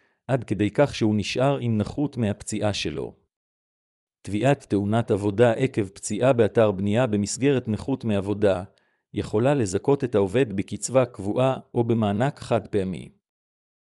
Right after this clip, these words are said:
יש לתבוע תוך לא יותר משתים עשרה חודשים ממועד הפציעה ומיום הדיווח לביטוח הלאומי. לתבוע את המעסיק, מתי זה אפשרי? במקרים מסוימים,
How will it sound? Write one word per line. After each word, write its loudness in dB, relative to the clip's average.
יש 0
לתבוע 2
תוך 2
לא 4
יותר 2
משתים 0
עשרה 0
חודשים -2
ממועד 0
הפציעה -2
ומיום 2
הדיווח 2
לביטוח 0
הלאומי. -2
לתבוע 4
את 0
המעסיק, 0
מתי 0
זה 2
אפשרי? -2
במקרים 0
מסוימים, -2